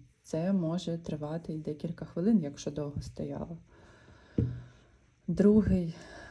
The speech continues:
пацієнт у мене доктор Мартін Спенвайт. Він має бути схожий на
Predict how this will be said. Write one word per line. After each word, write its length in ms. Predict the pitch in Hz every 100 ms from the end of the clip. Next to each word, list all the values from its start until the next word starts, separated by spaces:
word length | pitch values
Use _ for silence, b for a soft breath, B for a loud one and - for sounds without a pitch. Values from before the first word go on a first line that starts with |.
| B
пацієнт 520 | 170 - 175 170 165
у 40 |
мене 540 | 165 156 156 151 151 151 -
доктор 360 | 170 170 170 160
Мартін 380 | 165 160 - 156
Спенвайт. 720 | - 160 156 165 214 285 - - _ _ -
Він 320 | 175 185 190
має 200 | 170 170
бути 320 | 165 170 165 156
схожий 680 | - - 165 160 160 151 151
на 680 | 147 143 147 160 294 143